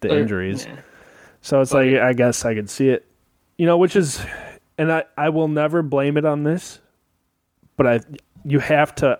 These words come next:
Speaker 1: obviously understand that playing two games in a matter of four days is definitely gonna have an effect on the team and their, their ability to play. And we clearly saw that. It's no excuse as to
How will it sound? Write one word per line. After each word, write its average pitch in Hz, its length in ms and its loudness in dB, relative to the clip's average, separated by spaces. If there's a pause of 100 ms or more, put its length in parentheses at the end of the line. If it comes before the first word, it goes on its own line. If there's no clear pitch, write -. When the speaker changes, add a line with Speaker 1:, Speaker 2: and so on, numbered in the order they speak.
(120)
Speaker 1:
obviously 127 560 2
understand 117 760 -2
that 104 280 0 (640)
playing 135 560 0
two 131 240 2
games 117 360 0
in 107 60 -6
a 104 40 -6
matter 107 320 0
of 104 80 -2
four 117 240 0
days 101 380 -2 (400)
is 101 160 -14
definitely 123 480 0
gonna 113 220 -2
have 113 200 0
an 101 60 -6
effect 110 400 -2
on 101 100 -4
the 95 80 -6
team 113 320 -4
and 98 120 -6
their, 92 240 -6 (100)
their 110 140 -2
ability 98 400 -2
to 80 120 -8
play. 90 300 -2 (360)
And 104 120 -6
we 107 140 0
clearly 156 380 2
saw 113 260 0
that. - 180 -10 (480)
It's 110 120 -12
no 135 300 2
excuse 147 440 2
as 117 160 2
to 92 280 -2